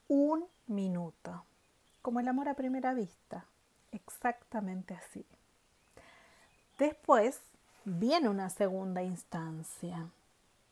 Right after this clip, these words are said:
donde tú comienzas a profundizar y a mirar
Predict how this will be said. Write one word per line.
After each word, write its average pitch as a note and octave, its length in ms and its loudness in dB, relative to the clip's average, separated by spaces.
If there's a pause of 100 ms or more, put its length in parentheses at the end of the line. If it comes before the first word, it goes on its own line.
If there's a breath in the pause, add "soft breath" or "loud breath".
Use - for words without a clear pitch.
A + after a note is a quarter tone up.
(140)
donde A3 880 2 (720 loud breath)
tú B3+ 100 0
comienzas A#3+ 580 2
a F3+ 140 -6
profundizar F#3 1300 -2 (180)
y G3+ 140 -4
a F#3 120 -4
mirar F#3+ 600 0